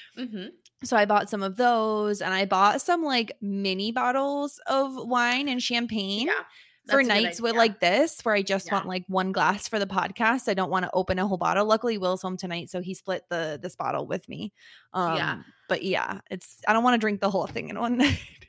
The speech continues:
Speaker 1: Yeah, no, th-, I opened up this bottle yesterday because I was making, um, brisket, so that
Speaker 2: Oh,
Speaker 1: was
Speaker 2: there
Speaker 1: my
Speaker 2: you go.
Speaker 1: excuse, yeah.
Speaker 2: How did your
Speaker 1: Had to
Speaker 2: brisket
Speaker 1: co-
Speaker 2: turn out? Was it good?
Speaker 1: It was okay. I mean, the sauce was very good. The brisket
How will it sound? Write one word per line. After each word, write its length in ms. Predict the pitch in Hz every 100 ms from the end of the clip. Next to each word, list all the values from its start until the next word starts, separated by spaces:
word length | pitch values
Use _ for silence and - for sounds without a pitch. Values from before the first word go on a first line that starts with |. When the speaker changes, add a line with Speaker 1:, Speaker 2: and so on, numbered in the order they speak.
| _
Speaker 1:
Yeah, 520 | 233 254 190 262 202 180
no, 140 | 214 185
th-, 100 | - 240
I 180 | 277
opened 220 | 339 359 285
up 160 | 277
this 180 | 254 254
bottle 320 | 220 208 214
yesterday 720 | 202 202 214 - 220 190 175
because 280 | 175 196 190
I 120 | 185
was 160 | 180 180
making, 560 | 175 175 175 170 170 -
um, 300 | 165 156 160 _ -
brisket, 540 | 143 - - 98 - -
so 540 | - 175 165 170 175
that 160 | - 160 220
Speaker 2:
Oh, 20 |
Speaker 1:
was 80 | 233
Speaker 2:
there 100 | 214
Speaker 1:
my 60 | 190
Speaker 2:
you 80 |
go. 100 | 160
Speaker 1:
excuse, 500 | 147 202 127 185 - 156
yeah. 300 | 127 92 214 - - -
Speaker 2:
How 140 | 247
did 140 | 277 285
your 80 | 311
Speaker 1:
Had 60 |
to 60 | 269
Speaker 2:
brisket 220 | 247 262 226
Speaker 1:
co- 80 |
Speaker 2:
turn 100 | 233
out? 260 | 180 160 -
Was 160 | 196 190
it 120 | 190
good? 240 | 185 202
Speaker 1:
It 40 | 247 _ _ _ _ _ - 508
was 120 | 508 622
okay. 500 | 415 415 403 403 294
I 40 |
mean, 420 | 294 294 294 285 -
the 80 | 254
sauce 420 | - 240 233 254
was 140 | 330 240
very 320 | 220 220 226
good. 440 | 220 190 190 202
The 60 | 214
brisket 800 | - 185 - - 240 226 226